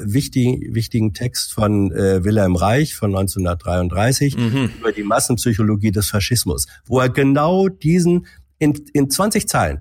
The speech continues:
Speaker 1: wo er genau diesen Konstitutionszusammenhang, und zwar in seiner Bedeutung für politische, äh, Strategie, ähm, aufschreibt. Das ist nicht von
Speaker 2: Ja.
Speaker 1: mir.
Speaker 2: Dann
Speaker 1: Das ist,
Speaker 2: ergänze ich,
Speaker 1: äh,
Speaker 2: Hans, äh, wer das länger als zwanzig Zeilen will, lese Elias Canetti, Masse und Macht. Da wird m-, genau
Speaker 1: Ja.
Speaker 2: dieses Wissen,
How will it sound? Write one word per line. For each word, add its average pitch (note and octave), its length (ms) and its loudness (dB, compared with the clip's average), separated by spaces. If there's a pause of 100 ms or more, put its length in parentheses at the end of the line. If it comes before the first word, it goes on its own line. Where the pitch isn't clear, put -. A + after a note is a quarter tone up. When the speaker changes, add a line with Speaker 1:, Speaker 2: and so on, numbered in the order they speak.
Speaker 1:
wo A#2+ 80 0
er A#2+ 80 2
genau C#3+ 440 2
diesen D#3 520 0 (160)
Konstitutionszusammenhang, A#2+ 1700 0
und A2+ 180 -6
zwar B2+ 420 0
in C#3 140 2
seiner C3+ 260 2
Bedeutung A#2+ 760 0 (360)
für D3+ 240 0
politische, C3+ 840 0
äh, G#2 320 0
Strategie, G#2 840 -2 (200)
ähm, F#2 400 -2
aufschreibt. F2 480 -6
Das C3+ 120 2
ist D#3 120 2
nicht F#3+ 180 2
von C3+ 160 0
Speaker 2:
Ja. B2+ 60 2
Speaker 1:
mir. F#3+ 320 0 (500)
Speaker 2:
Dann A#2 100 4
Speaker 1:
Das C#3 100 2
ist, C3 100 0
Speaker 2:
ergänze B2 280 0
ich, A#2 100 -4
Speaker 1:
äh, C3 40 -6
Speaker 2:
Hans, A#2+ 360 -2
äh, G2+ 300 -4
wer G#2+ 180 -2
das A2 160 -4
länger B2 220 -2
als A2 140 -4
zwanzig A2 280 -6
Zeilen A2 220 -2
will, G#2 200 -2
lese G#2+ 460 -2
Elias A2+ 340 -4
Canetti, A#2+ 460 -4
Masse A2 520 0
und A2 340 -2
Macht. B2 360 -2
Da G#2 100 -2
wird A2+ 180 -4
m-, E2+ 140 -8
genau A#2 240 2
Speaker 1:
Ja. C3 100 4
Speaker 2:
dieses C#3 400 -4
Wissen, A#2+ 420 -6